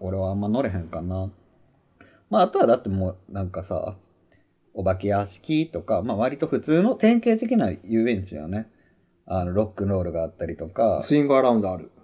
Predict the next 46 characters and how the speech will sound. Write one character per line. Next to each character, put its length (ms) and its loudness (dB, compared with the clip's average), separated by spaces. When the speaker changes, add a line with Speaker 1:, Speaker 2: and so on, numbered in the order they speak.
Speaker 1:
う 80 -6
ん。 460 -4
ウ 120 -2
ェ 60 0
ブ 80 -4
ス 120 -4
イ 40 2
ン 80 -2
ガ 140 -6
ー 20 -14
な。 240 -12
Speaker 2:
ウ 40 -12
ェ 40 -8
ブ 80 -18
ス 100 -8
イ 40 -4
ン 20 -4
ガ 80 -4
ー 40 -8
も 100 -12
あ 40 -16
る 80 -18
ね。 240 -16
Speaker 1:
う 40 -8
ん。 300 -6
と 80 -14
か 140 -10
さ、 380 -6
あ 80 -8
と 120 0
は 80 4
も 140 -2
う 20 -18
キ 120 -6
ッ 80 -8
ズ 120 -14
パ 200 -4
ー 40 -8
ク 400 -10
が 100 -10
あ 40 -12
っ 40 -18
た 80 -8
り 120 -12
と 100 -16
か。 220 -14